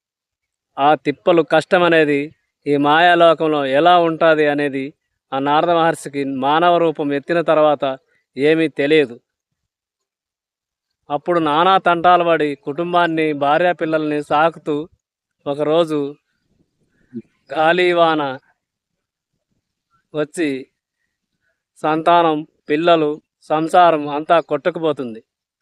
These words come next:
అప్పుడు నారద మహర్షి, "ఇక నేనెందుకని ఆ నీళ్ళల్లో మునిగిపోవడానికి?" నారద మహర్షి పోతుంటే అప్పుడు ఒకరు వచ్చి నారద, నారద మహర్షిని పట్టుకునగా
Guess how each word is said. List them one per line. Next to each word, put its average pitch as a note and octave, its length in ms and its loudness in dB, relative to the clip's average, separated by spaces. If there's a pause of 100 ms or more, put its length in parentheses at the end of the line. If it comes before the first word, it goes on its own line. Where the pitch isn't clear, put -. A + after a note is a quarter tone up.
(300)
అప్పుడు D#3 280 -2
నారద D#3 300 2
మహర్షి, D#3 600 -2 (720)
"ఇక - 180 -18
నేనెందుకని D#3+ 1080 0 (380)
ఆ C#3 60 -4
నీళ్ళల్లో E3 540 0
మునిగిపోవడానికి?" D#3 1120 -4 (420)
నారద D3+ 280 0
మహర్షి E3 440 -2
పోతుంటే D3+ 720 -6 (380)
అప్పుడు C#3+ 480 -6 (300)
ఒకరు C#3+ 260 -4
వచ్చి D3 300 -2
నారద, D3 300 -2 (100)
నారద D3 460 -4
మహర్షిని D#3 440 -6
పట్టుకునగా C#3 760 -6